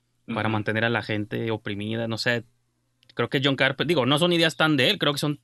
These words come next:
Speaker 1: te-, este, ideas filosóficas que han existido, pues, desde hace mucho tiempo. Pero esta
Speaker 2: Ujú.
Speaker 1: idea de que la autoridad siempre, o sea, con unos lentes puedes ver quiénes son los buenos y los malos.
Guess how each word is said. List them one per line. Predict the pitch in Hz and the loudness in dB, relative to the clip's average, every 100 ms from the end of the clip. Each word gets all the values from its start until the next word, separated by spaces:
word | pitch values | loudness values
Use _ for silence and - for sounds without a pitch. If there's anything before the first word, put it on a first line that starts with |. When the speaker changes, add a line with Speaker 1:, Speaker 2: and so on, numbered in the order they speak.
| _ | _
Speaker 1:
te-, | 151 - | -4 -4
este, | 131 120 | -4 -2
ideas | 113 120 135 - | 2 2 2 0
filosóficas | 117 107 117 127 120 110 | -2 -2 -2 -6 -6 -6
que | 113 | -6
han | 127 | -6
existido, | - - 110 120 | -8 -12 -10 -10
pues, | 110 98 | -10 -14
desde | 95 104 | -10 -8
hace | 120 | -8
mucho | 117 123 | -8 -8
tiempo. | 117 110 110 139 - _ _ _ _ _ _ | -6 -8 -8 -14 -16 _ _ _ _ _ _
Pero | - 107 | -12 -6
esta | - | 0
Speaker 2:
Ujú. | |
Speaker 1:
idea | 120 | 2
de | 120 | 2
que | 117 | 0
la | 107 | 0
autoridad | 101 98 101 101 | -2 -6 -6 -6
siempre, | - 110 107 113 110 - _ _ _ _ - _ | -6 -8 -6 -8 -8 -12 _ _ _ _ -20 _
o | - | -10
sea, | 110 | -8
con | - 107 | -6 -4
unos | 120 120 | -2 0
lentes | 120 120 120 | -2 -4 -8
puedes | - 120 120 117 | -4 -2 -2 -2
ver | 117 117 | -4 -4
quiénes | 127 120 | -4 -4
son | 120 | -2
los | 120 117 | -2 -2
buenos | 117 123 123 | -2 -2 -4
y | |
los | 107 101 | -6 -6
malos. | 104 113 120 127 - - | -6 -6 -6 -10 -14 -20